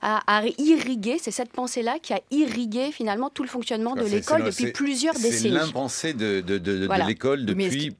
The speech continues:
Speaker 2: depuis
Speaker 1: C'est l'implicite.
Speaker 2: Hmm.
Speaker 1: Or, aujourd'hui, justement, grâce aux comparaisons internationales, on se rend compte que, euh, ce mode de fonctionnement, euh, ne conduit plus à une école qui est positive.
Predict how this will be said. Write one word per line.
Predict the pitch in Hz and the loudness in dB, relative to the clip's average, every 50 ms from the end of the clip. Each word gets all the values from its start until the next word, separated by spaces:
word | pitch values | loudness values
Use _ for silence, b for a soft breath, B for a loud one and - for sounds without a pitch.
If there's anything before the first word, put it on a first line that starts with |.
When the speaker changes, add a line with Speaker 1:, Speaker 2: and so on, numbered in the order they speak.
| _ - | _ -6
Speaker 2:
depuis | 113 - 123 | -2 -2 0
Speaker 1:
C'est | 285 | 2
l'implicite. | 277 262 - 147 262 254 - 247 226 - B B B B B | 2 0 0 -2 -4 -4 -4 -4 -6 -8 B B B B B
Speaker 2:
Hmm. | - - | -2 4
Speaker 1:
Or, | 285 349 370 320 254 | 6 6 6 6 4
aujourd'hui, | 277 277 254 208 220 233 202 208 196 190 233 294 440 523 - _ _ _ _ - | 0 -2 -2 0 -2 -2 -2 -2 -4 -4 -4 -4 -4 -4 -8 _ _ _ _ -16
justement, | 180 185 - - 233 294 311 277 | -14 -10 -8 -4 -4 -2 -2 -4
grâce | 254 196 202 233 302 349 330 - 269 | -4 -6 -4 -2 -2 -2 -2 -4 -6
aux | 254 | -6
comparaisons | - 233 233 - 208 196 185 185 180 196 185 | -4 -6 -6 -4 -4 -4 -4 -4 -2 -4 -4
internationales, | 160 156 - 170 165 160 160 - - 226 349 466 427 269 175 B B B B B B B - | -6 -6 -8 -8 -6 -6 -6 -6 -6 -6 -4 -4 -4 -4 -6 B B B B B B B -2
on | - 247 262 | -2 0 0
se | 254 - - - | -2 -2 -2 -2
rend | 294 240 247 262 262 | -2 -2 -2 -4 -6
compte | 254 - 339 370 427 440 - - - - _ | -6 -4 -4 -4 -4 -6 -8 -12 -14 -14 _
que, | - - 277 277 302 330 349 | -8 -4 -2 0 0 0 -2
euh, | 370 B B B B - - | -4 B B B B -8 -6
ce | - - - 262 | -4 -2 -2 0
mode | 269 294 370 330 247 | 2 2 2 0 0
de | 226 - | -4 -6
fonctionnement, | - - 269 254 - - 262 233 233 240 247 269 320 359 427 453 B B B B B - | -4 -4 -4 -4 -4 -4 -4 -2 -2 -2 -2 -2 -2 -2 -2 -4 B B B B B 0
euh, | 208 202 | 0 2
ne | 220 240 262 311 339 | 2 4 4 4 2
conduit | 339 - - 320 302 294 247 247 240 233 | 2 0 0 0 0 0 -2 -2 -4 -6
plus | 233 _ - - 285 277 320 403 440 - _ - | -6 _ -6 -4 -2 0 0 -2 -2 -6 _ -2
à | 233 226 226 | -2 0 0
une | 233 233 226 226 | 2 0 0 0
école | 233 233 - - 294 294 320 359 359 339 - | -2 -2 -4 -2 0 0 2 2 0 -2 -6
qui | - - - 220 226 254 | -8 -10 -8 -4 -4 -4
est | 277 | -4
positive. | - - 262 254 214 233 233 - - 262 233 185 165 | -4 -4 -4 -2 -2 -4 -6 -6 -6 -4 -4 -4 -6